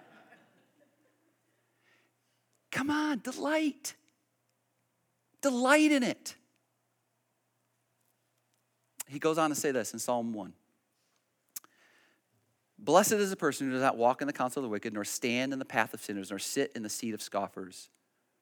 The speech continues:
But instead, his delight is in the law of the Lord." And what does he do? "And on his law he meditates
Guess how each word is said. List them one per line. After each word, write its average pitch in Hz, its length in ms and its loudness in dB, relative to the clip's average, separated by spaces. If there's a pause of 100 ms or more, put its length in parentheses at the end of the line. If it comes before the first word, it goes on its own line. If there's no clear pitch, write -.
(720)
But 113 80 -2
instead, 135 340 4
his 113 200 -2
delight 107 400 0 (760)
is 110 140 -6
in 107 80 -4
the 104 80 0
law 113 220 4
of 107 60 0
the 104 60 -4
Lord." 92 300 -8 (800)
And 113 120 -4
what 165 120 4
does 208 100 4
he 220 80 0
do? 226 300 -2 (1080)
"And 117 100 0
on 143 140 4
his 139 160 -2
law 135 240 4
he 120 140 -2
meditates 110 800 -4